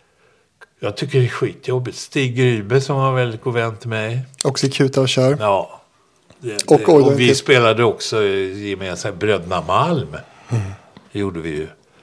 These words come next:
Speaker 1: Så, ja, det är väldigt många, alltså, som jag, eh, har haft oerhörd glädje av att känna. Men in, inte älskat, men, eh, jag saknar dem.
Speaker 2: Mm.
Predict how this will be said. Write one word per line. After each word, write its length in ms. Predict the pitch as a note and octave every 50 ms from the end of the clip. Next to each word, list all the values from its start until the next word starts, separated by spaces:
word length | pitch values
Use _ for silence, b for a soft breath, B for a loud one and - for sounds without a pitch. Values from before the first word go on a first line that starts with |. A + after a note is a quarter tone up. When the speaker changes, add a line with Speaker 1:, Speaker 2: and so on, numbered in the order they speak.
| b b b _
Speaker 1:
Så, 140 | - - A2 G#2+ F#2 - A#2 A#2 A#2 B2+ C#3 C3
ja, 120 | D3+ D#3+
det 220 | D3+ C#3+ F#3 F#3+ F3+
är 280 | F3 D#3+ D#3 D3+ C#3
väldigt 480 | D#3 F3+ F3+ E3 D3 C3+ B2 C3 B2+ -
många, 280 | C3+ A#2+ G#2+ G#2 G2+ F#2+
alltså, 240 | F#2 - - - A2
som 300 | - - - A2+ G#2+ G#2
jag, 280 | G2+ G2 F#2+ F#2+ F#2+ F#2 G2 G2+ G2 - b b b b b b b b
eh, 100 | - - G#2+ B2 A#2 G#2+ A2 A#2 B2 C3 A#2 G#2+ - - - _ _ _ _ _ _ _ - - - - - G#3 - - - - - - - - -
har 260 | - - - - C3 G#2
haft 360 | G#2 G2+ G2+ - - - -
oerhörd 600 | B2 C#3 C#3 B2 A2 G#2 A#2 A#2+ A#2 A#2 A2+ F#2
glädje 360 | G#2+ A2 A2 G2 E2+ F2 G2+
av 160 | F#2+ F2 F2+ F2
att 80 | E2+
känna. 460 | - - A#2 G2 E2+ E2+ F2 F2+ E2+ G2
Men 240 | G2 G2 G2 F#2+ F2 - b b b b b b
in, 260 | - - B2+ A#2+ - - - _ - _
inte 320 | - C3+ C3 B2+ C3 - -
älskat, 1040 | - - - C#3+ D3+ B2 - B2 - - - - - - C#3+ D3 B2+ - - - -
men, 240 | G#2 G#2 F#2+ F2+ F#2 _ b b b b b b -
eh, 340 | B2+ B2 C3 C3+ C3 B2 B2+ F#3 G3+ G3
jag 100 | D3 C3+
saknar 440 | - - F3 C#3+ C3 - - D3+ D3
dem. 100 | C3 - C#3
Speaker 2:
Mm. 180 | C#3 C3 B2